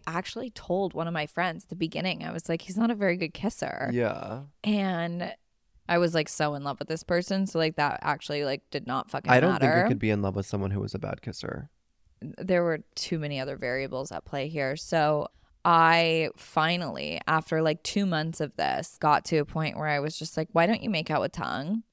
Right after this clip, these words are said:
Speaker 1: And he was like,
Speaker 2: It's like a Wednesday night. You guys are watching a movie and you're
Speaker 1: Yeah.
Speaker 2: sitting on the couch. You're like, "Why don't you make out with tongue?"
Speaker 1: Literally, that's exactly what happened.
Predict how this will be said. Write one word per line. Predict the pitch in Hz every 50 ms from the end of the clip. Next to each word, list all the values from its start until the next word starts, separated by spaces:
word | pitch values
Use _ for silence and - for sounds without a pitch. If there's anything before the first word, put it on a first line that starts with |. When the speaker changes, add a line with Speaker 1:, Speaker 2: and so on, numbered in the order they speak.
| _ _ - _ _ _ -
Speaker 1:
And | 180 185 185 185 185 180 175 170 165 160 117 80 - _ _ -
he | - 180 - - 214 196
was | 180 185 185 180 180
like, | 180 175 170 160
Speaker 2:
It's | 160 156
like | 143 160
a | 175 160
Wednesday | 135 123 123 123 123 117 127 123 120
night. | 120 117 113
You | 117 120
guys | 127 127 123 120 123
are | 127
watching | 123 117 107 - - 127 127
a | 123
movie | 117 113 110 117 117 120 120 127
and | 131 127
you're | 127 127
Speaker 1:
Yeah. | 120 117 -
Speaker 2:
sitting | - 113 113
on | 120
the | 123 120
couch. | - 127 117 120 - -
You're | 131 123
like, | 131 123 127 - - _ _ _ _ _ _ _ _ _ _ _ _ _ _ _ -
"Why | 151 139 139 139
don't | 160 - -
you | -
make | 220 214 196 -
out | 127 104 -
with | - - -
tongue?" | - 113 101 98 101 123 147 156
Speaker 1:
Literally, | 214 170 170 170 160 135 143 151 - 160
that's | - 156 165 -
exactly | 165 160 175 156 147 - - 143
what | 139 -
happened. | - 135 131 - - - - - 190 190